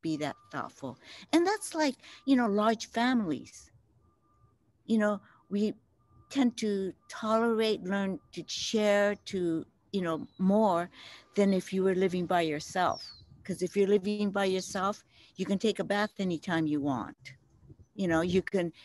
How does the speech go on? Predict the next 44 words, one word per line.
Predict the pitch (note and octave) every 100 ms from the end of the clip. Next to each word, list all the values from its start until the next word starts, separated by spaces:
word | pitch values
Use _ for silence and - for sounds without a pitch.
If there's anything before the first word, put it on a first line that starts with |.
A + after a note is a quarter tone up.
| - -
you | F#3
can | F#3 F3
watch | E3+ F3+ -
T | - G3+ F3
V | A3 A3
whatever | F#3 E3 D#3+ E3
you | D#3 D#3
want. | D3+ D3+ B2 - - - - - -
Whereas | F3+ F3+ D#3+
if | E3+ F3
you | F3
live | G3 F#3
in | E3+
a | D#3+
larger | E3+ F3 E3 E3
com-, | E3+ E3 - -
you | E3
have | G3 -
to | D#3+
share, | - E3
we | - F3 B3+
had | G3+ -
to |
share | E3 - D#3+ - -
one | C3 E3 F#3
bathroom | F3 E3+ F3+ F3 F3+ F3+ - -
with | F#3+
the | F#3+
six | - B3+ - E3+
of | C3+
us. | F#2+ - - - _ _ - - G5 _ - - _ _ _ _
You | A3+ F#3+
know, | E3+
we | G3+
had | G3 -
to | F#3+
wait | G3+ G3+
our | G3
turns. | F#3+ A3+ A3 F#3 -
And | G3+
my | G#3
mother | G#3 A3 G#3
being | F#3+ F#3+
poor, | F3+ A3 A3